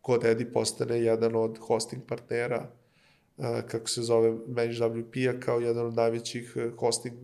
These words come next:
provajdera na svetu i najveći domen registra na svetu, jer je za nas to bio kanal za dobijanje novih korisnika. I, ovaj, bilo je tih nekoliko razgovora, ovaj, na kraju smo Vlada i ja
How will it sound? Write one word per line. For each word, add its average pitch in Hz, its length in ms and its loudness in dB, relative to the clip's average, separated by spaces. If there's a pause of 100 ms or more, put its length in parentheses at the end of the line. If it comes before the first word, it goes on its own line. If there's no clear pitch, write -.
(100)
provajdera 117 420 2
na 113 60 -4
svetu 117 480 -4
i 120 40 -2
najveći 117 360 0
domen 113 320 2
registra 117 480 -4
na 127 100 -10
svetu, 123 420 -4
jer 151 140 4
je 143 80 0
za 147 100 -2
nas 143 240 -2
to 147 80 -2
bio 135 280 0
kanal 135 500 4
za 131 420 6
dobijanje 127 400 0
novih 113 220 0
korisnika. - 500 -6 (1000)
I, 127 80 -4
ovaj, 120 160 0
bilo 156 200 2
je 170 80 2
tih 165 160 -6
nekoliko 135 440 0
razgovora, 147 560 4
ovaj, 127 240 6
na 127 100 -2
kraju 127 220 0
smo 127 180 -6
Vlada 123 280 2
i 123 100 -2
ja 120 260 0